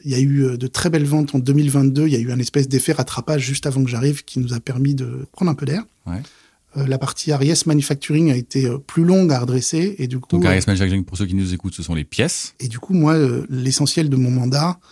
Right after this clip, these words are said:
Speaker 1: était de, euh, remettre sur pied, euh, la B U Aries Manufacturing pour lui permettre de retrouver un profil de profitabilité cohérent et puis surtout de redémarrer. Puisqu'on a, entre deux mille dix-neuf et deux mille vingt-deux, un chiffre d'affaires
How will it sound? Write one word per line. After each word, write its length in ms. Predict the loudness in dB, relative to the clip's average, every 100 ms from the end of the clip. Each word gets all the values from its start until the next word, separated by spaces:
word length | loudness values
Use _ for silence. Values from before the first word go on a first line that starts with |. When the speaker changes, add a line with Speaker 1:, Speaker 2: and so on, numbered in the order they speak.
| _ _
Speaker 1:
était 320 | -12 -6 -2 0
de, 160 | 0
euh, 400 | 0 0 -4 -6 -10
remettre 440 | -4 0 0 -2
sur 180 | -6 -10
pied, 400 | -10 -2 0 0
euh, 240 | -2 -8 -12 -18 -14
la 200 | -14 -14 -18 -16 -8
B 140 | 0
U 240 | 0 0 -4
Aries 260 | -2 -2 -2
Manufacturing 680 | -2 -4 -8 -12 -6 -2 -2 -4
pour 200 | -2 0
lui 120 | 0
permettre 400 | 0 0 0 0
de 80 | 2
retrouver 1000 | 2 2 0 2 4 2 -2 -4 2 2
un 160 | 2 -2 -8
profil 320 | -6 -2 2
de 60 | 2
profitabilité 840 | 0 -4 -4 -4 -4 -6 -6 -6
cohérent 360 | -6 -4 -4 -2
et 40 |
puis 100 | -4
surtout 260 | -8 -8 -4
de 100 | -2
redémarrer. 680 | -2 0 2 4 2 0 -2
Puisqu'on 280 | -6 0 2
a, 260 | 2 0 -4
entre 300 | -10 -6 -2
deux 80 | 0
mille 180 | 0
dix-neuf 380 | 0 0 0 0
et 20 |
deux 100 | -4
mille 220 | -4 -4 -4
vingt-deux, 480 | -2 0 2 0
un 140 | 0 -4
chiffre 180 | -6 -6
d'affaires 220 | -4 -6